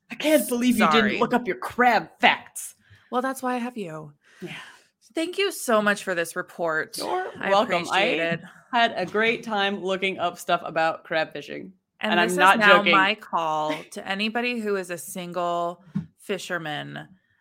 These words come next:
Speaker 2: that I am single. And if you are making millions of dollars, please contact me at say smut podcast at gmail dot com.
Speaker 1: And if
Speaker 2: Okay.
Speaker 1: you're not making millions of dollars,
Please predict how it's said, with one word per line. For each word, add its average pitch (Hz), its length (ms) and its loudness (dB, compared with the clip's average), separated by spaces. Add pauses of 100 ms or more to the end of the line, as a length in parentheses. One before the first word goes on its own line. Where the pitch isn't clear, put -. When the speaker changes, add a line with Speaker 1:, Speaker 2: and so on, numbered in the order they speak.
(120)
Speaker 2:
that 175 180 2
I 175 160 0
am 185 320 -4
single. 151 800 -8 (580)
And 202 140 2
if 214 80 -2
you 226 160 -2
are 277 260 4
making 202 360 -4
millions 160 340 -2
of 151 100 -10
dollars, 135 720 -2
please 196 280 -4
contact 156 560 -8
me - 340 -14 (140)
at 170 480 -2 (100)
say 214 240 0
smut 220 300 0
podcast 175 520 -4
at 170 140 2
gmail 151 300 -8
dot - 100 -18
com. - 220 -16 (640)
Speaker 1:
And 262 140 6
if 247 40 0
Speaker 2:
Okay. 240 80 8
Speaker 1:
you're 247 80 4
not 302 360 4
making 220 320 -2
millions 185 300 0
of 175 120 -12
dollars, 170 600 2